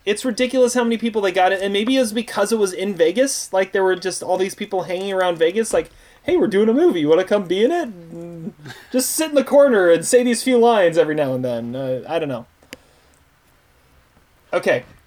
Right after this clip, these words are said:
Um, highest war performance. Most irreplaceable character in this.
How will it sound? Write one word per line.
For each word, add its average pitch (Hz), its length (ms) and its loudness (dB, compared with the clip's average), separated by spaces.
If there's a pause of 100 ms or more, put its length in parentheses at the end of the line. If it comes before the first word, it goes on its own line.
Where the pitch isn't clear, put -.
(140)
Um, 175 720 2 (1700)
highest 247 420 2
war 196 220 2
performance. 135 720 -4 (840)
Most 185 360 -2
irreplaceable 214 760 2
character 156 440 0
in 131 120 -4
this. 120 380 -8